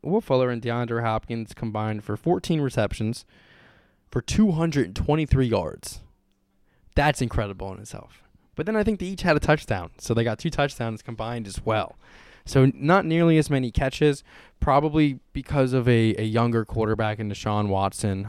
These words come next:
uh, especially coming back from that injury. You can't expect him to play at the level of, of that Kirk Cousins has played at, but Will Fuller and DeAndre Hopkins still really, really played out of their minds to really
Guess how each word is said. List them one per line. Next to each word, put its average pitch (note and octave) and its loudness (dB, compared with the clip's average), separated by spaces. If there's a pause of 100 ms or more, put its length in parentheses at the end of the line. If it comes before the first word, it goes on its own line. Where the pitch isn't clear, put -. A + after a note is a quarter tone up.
uh, G2 -2
especially B2+ 0
coming A2+ 0
back G#2+ -6
from G#2+ -6
that G#2 -2
injury. G#2+ 0 (320)
You A#2+ -6
can't B2 2
expect A2+ -2
him A2+ -2
to G#2+ -4
play A2 -2
at G#2 -4
the G2+ -8
level G2+ -2
of, F#2 -4 (120)
of G2+ -4
that A2 -2
Kirk - -4
Cousins G#2 -6
has G2 -6
played G#2+ -2
at, G2+ 0
but G#2 2 (540)
Will C#3+ 10
Fuller A#2+ 0
and G#2 -8
DeAndre G#2 -6
Hopkins G2+ -6
still A2+ 0
really, G#2+ 2
really B2 4
played C3 2
out A2 2
of G2+ -2
their G2 -4
minds F#2+ -6 (920)
to - 2
really B2 6